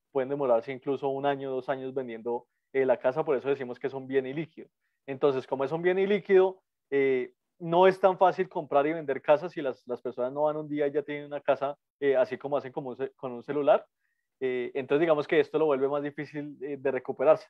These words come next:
¿sí? Por eso en dos mil ocho todo fue tan mal, porque el precio de las casas comenzó a bajar y el tema de la recuperación, pues, fue bastante arduo de ahí para adelante, eh, para que la economía se, se,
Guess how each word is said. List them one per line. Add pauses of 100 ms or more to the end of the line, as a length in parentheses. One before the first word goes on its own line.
(140)
¿sí?
Por
eso
en
dos
mil
ocho
todo
fue
tan
mal,
porque
el
precio
de
las
casas
comenzó
a
bajar (240)
y
el
tema
de
la
recuperación,
pues, (300)
fue
bastante
arduo (260)
de
ahí
para
adelante, (300)
eh,
para
que
la
economía
se,
se,